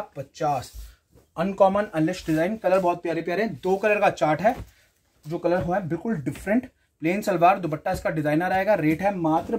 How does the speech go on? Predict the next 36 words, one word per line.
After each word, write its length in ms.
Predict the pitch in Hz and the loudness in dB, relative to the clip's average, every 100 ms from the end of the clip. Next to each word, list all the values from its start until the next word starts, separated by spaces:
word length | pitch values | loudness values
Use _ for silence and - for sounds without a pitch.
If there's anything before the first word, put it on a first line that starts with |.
| 151 | 0
बारह 300 | 139 139 185 | 2 2 2
पचास, 400 | 170 160 135 - | -2 -4 -6 -6
Beautiful 380 | 156 220 220 233 | -6 -4 -2 -2
और 120 | 214 | -4
stylish। 480 | - 170 147 135 - - - - - - - - - - | -2 -4 -2 -4 -6 -16 -20 -20 -20 -20 -20 -20 -20 -4
तो 60 | 190 | 6
दोस्तों 340 | 240 247 269 | 6 8 6
आपको 200 | 247 254 | 6 2
अब 120 | 220 | -2
अगले 220 | 170 202 233 | -2 0 0
article 220 | 226 233 | 0 -2
से 80 | 233 | -4
म-, 140 | 226 180 165 _ - | -6 -8 -16 _ -8
मिलवाते 400 | 185 190 196 190 | -2 2 4 4
हैं 80 | 226 | 4
और 100 | 208 | 4
नई 140 | 185 | 4
नई 100 | 202 | 2
चीजें 220 | 208 190 | 0 0
दिखाते 320 | 196 185 180 214 | 2 0 0 0
हैं 80 | |
आपको। 160 | 202 220 | 0 0
पन्द्रह 280 | - 170 190 | 0 2 2
पचास 260 | 190 190 185 | 4 0 0
में 120 | 175 | -4
बहुत 280 | 143 151 185 | -4 -2 -2
ही 40 | |
प्यारे 240 | 202 160 165 | -2 -2 -2
प्यारे 220 | 165 156 | -2 -2
सूट 220 | 156 127 | -4 -8
हैं। 80 | - - - _ _ _ _ _ _ _ - - _ _ _ _ _ _ _ _ _ | -10 -20 -20 _ _ _ _ _ _ _ -18 -18 _ _ _ _ _ _ _ _ _
पहला 240 | 170 196 226 | 6 8 8
article 300 | 220 240 240 | 6 0 0
जो 100 | 247 | 2
लाया 160 | 220 | 4
हूँ 120 | 240 | 4